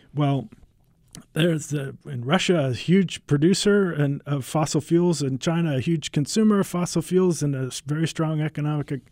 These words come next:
uh, economy. And so when we're talking about energy transitions,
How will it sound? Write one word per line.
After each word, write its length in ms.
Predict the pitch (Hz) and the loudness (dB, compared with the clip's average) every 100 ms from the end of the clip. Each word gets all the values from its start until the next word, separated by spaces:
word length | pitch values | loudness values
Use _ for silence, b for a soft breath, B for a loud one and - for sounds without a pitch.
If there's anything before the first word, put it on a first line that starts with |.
| - | -16
uh, 360 | 160 147 135 123 - | -12 -8 -8 -10 -10
economy. 520 | 120 147 156 170 180 - B B B B B B B | -8 -4 0 0 0 -4 B B B B B B B
And 220 | 156 147 | 0 2
so 320 | - 165 156 | 4 6 8
when 440 | 147 139 139 165 156 | 6 4 2 2 6
we're 180 | 196 | 6
talking 420 | 208 185 190 196 160 | 6 2 2 4 4
about 300 | 135 139 135 | 4 2 2
energy 380 | 160 175 135 156 | 4 4 2 0
transitions, 880 | - 151 135 151 190 113 - 107 | 0 0 2 2 2 -2 -8 -10